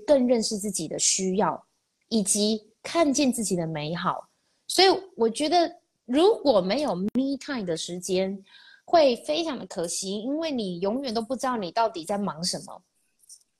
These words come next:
呃，那我在去年的时候，就是前几个月，那十月份的时候呢，我为了就是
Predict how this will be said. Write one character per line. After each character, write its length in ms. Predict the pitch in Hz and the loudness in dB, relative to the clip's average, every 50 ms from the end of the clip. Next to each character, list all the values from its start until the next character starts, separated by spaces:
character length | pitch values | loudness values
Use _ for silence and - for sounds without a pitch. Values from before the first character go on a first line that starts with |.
| _ _ _ | _ _ _
呃， 260 | 233 240 226 214 214 208 | 0 2 4 4 4 2
那 220 | 226 262 277 269 - - - - - - _ | 2 0 -2 -2 -4 -10 -16 -16 -18 -12 _
我 220 | - 208 196 196 | 6 6 6 6
在 480 | 196 - - 330 311 294 277 269 269 254 247 247 240 226 - | 4 4 4 4 4 6 4 2 2 0 0 -2 -4 -8 -8
去 260 | - - - 339 311 262 | -8 -6 -4 -4 -4 -6
年 180 | 226 190 180 | -6 -8 -8
的 120 | 190 214 220 | -8 -8 -8
时 180 | - 185 170 | -6 -6 -2
候， 160 | 185 220 208 | 0 0 0
就 100 | 202 226 | 0 -2
是 160 | 226 226 226 220 | -4 -2 -2 -4
前 320 | 202 - - - 202 226 262 | -4 -4 -2 -2 0 0 0
几 120 | 240 240 | -2 -4
个 140 | 175 214 214 | -4 -4 -6
月， 340 | 196 220 226 202 170 - - _ _ _ _ _ _ _ _ _ _ | -2 0 0 0 0 -2 -8 _ _ _ _ _ _ _ _ _ _
那 180 | - 247 240 240 | -4 -4 -2 -2
十 240 | - - - 202 220 | -2 -4 -4 -4 -4
月 180 | 262 311 294 | 0 0 0
份 160 | - - 294 | 0 0 -4
的 140 | 277 262 240 | -4 -4 -4
时 100 | 214 226 | -4 -2
候 240 | 220 226 262 247 233 | 0 0 0 0 -2
呢， 160 | 226 226 214 | -4 -6 -8
我 200 | 214 202 180 170 | -6 -4 -4 -2
为 160 | 175 220 233 | -2 -2 0
了 120 | 226 208 185 | 0 0 -2
就 120 | 190 214 | -2 -4
是 160 | 202 220 196 | -6 -6 -6